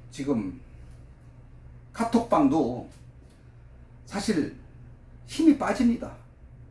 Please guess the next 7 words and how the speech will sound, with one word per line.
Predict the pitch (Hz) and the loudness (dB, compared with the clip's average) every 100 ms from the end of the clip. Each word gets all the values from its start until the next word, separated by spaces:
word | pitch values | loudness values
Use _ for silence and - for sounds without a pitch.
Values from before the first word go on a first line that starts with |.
| - - - - - - | -20 -20 -20 -18 -10 2
응원도 | 190 240 277 311 - | 8 8 8 4 -2
없고 | - 262 - - - - | -4 -6 -6 -8 -20 -20
찾아오는 | - 262 247 269 339 349 | -8 -4 0 2 2 0
사람도 | 233 220 254 | 0 0 -2
없고 | - - 233 196 - - - | -2 -6 -6 -6 -10 -18 -18
샀으면 | - - 294 - 294 240 | -14 -8 -6 -4 -2 -2
샀다. | - 285 - 285 - | -2 -2 -2 -4 -4